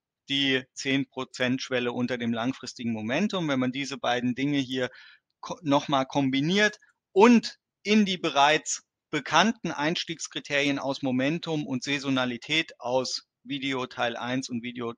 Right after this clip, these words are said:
Teil zwei hier einbaut, dann bekommt man eben diese Performance-Kurve und das sieht jetzt schon mal richtig gut aus. Und wenn wir uns hier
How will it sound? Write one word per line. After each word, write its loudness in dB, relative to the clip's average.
Teil -8
zwei -2
hier -4
einbaut, 4
dann 2
bekommt 0
man -2
eben -2
diese -4
Performance-Kurve 2
und 2
das 0
sieht -8
jetzt -2
schon 2
mal 0
richtig -2
gut -6
aus. 2
Und -2
wenn 0
wir -4
uns -8
hier 2